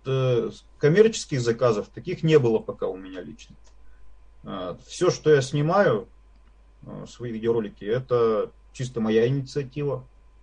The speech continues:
Это мое видение. Э, и это я делаю, скажем так,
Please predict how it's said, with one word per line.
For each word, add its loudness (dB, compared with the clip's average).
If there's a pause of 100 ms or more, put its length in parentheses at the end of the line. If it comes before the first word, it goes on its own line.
(120)
Это -8
мое 0
видение. -4 (640)
Э, -12
и -12
это -4
я 6
делаю, -4
скажем -8
так, -12